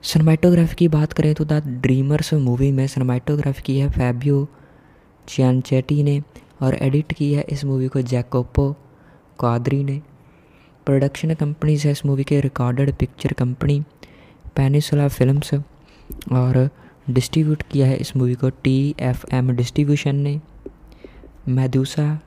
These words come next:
डिस्ट्रीब्यूशन ने और Fox Starlight Pictures ने।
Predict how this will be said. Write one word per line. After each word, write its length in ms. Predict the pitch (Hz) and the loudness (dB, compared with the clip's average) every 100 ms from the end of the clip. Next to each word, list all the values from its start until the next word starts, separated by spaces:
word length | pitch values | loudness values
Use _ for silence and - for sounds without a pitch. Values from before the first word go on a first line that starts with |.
| - 135 | -10 -4
डिस्ट्रीब्यूशन 640 | 131 - 147 147 147 151 | -4 -2 -4 -2 -2 0
ने 260 | 147 147 151 - - - - - - - | 2 2 -2 -6 -20 -20 -20 -20 -20 -8
और 280 | 127 127 135 | -6 -4 -6
Fox 480 | 135 - 139 139 - 139 151 - - - - - | -6 -2 -2 -4 -6 -8 -8 -16 -20 -20 -20 -14
Starlight 680 | - 131 131 135 127 123 131 | -4 -2 -2 -4 -4 -6 -8
Pictures 540 | - - - 113 - | -10 -10 -8 -10 -8
ने। 200 | 131 120 | -8 -10